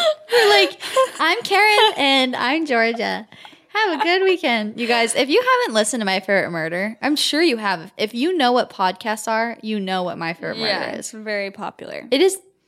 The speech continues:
Speaker 1: the best of the best.
Speaker 2: But also, it does have language, so keep that in mind, peeps.
Speaker 1: Yeah, it is explicit, but who cares? Don't be a baby about it. <laughs>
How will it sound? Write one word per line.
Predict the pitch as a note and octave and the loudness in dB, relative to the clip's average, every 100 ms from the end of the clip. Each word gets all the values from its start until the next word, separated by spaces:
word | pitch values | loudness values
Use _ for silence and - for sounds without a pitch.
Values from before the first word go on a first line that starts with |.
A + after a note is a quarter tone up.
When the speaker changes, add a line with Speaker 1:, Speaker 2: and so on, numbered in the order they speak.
| - | -6
Speaker 1:
the | G#3+ | -4
best | C3+ - - - - - | -2 -4 -10 -18 -20 -18
of | F3+ | -16
the | - | -12
best. | - - - - - _ _ _ _ _ _ _ _ _ _ - | -10 -10 -12 -18 -20 _ _ _ _ _ _ _ _ _ _ -12
Speaker 2:
But | G3+ | -10
also, | G#3 G#3+ - B3+ A#3+ A#3 | -6 -6 -6 -6 -6 -6
it | A3+ | -10
does | G#3+ G#3 | -12 -12
have | G#3 - | -14 -12
language, | - - - | -12 -12 -14
so | - A3+ | -16 -18
keep | - - | -18 -14
that | G#3 | -14
in | F#3+ | -14
mind, | - - - | -16 -18 -18
peeps. | B3 B3+ - | -20 -18 -12
Speaker 1:
Yeah, | B2+ B2+ | -8 -6
it | |
is | A#3+ C4 | -6 -6
explicit, | - - A#3 - - _ | -10 -10 -10 -10 -16 _
but | - - _ - _ _ _ _ _ _ _ | -18 -18 _ -20 _ _ _ _ _ _ _
who | D#4 | -16
cares? | - G#3 G#3+ F3+ | -6 -2 0 -2
Don't | - C4+ | 0 2
be | D#4 | 4
a | - | 4
baby | G3 F4 | 4 4
about | F3 - C4 | 2 0 2
it. | F4+ | 0
<laughs> | D4 C4+ C#4 - C#4+ D4 C#4+ F#4 - - | -2 -10 -10 -4 -4 -4 -10 -10 -14 -18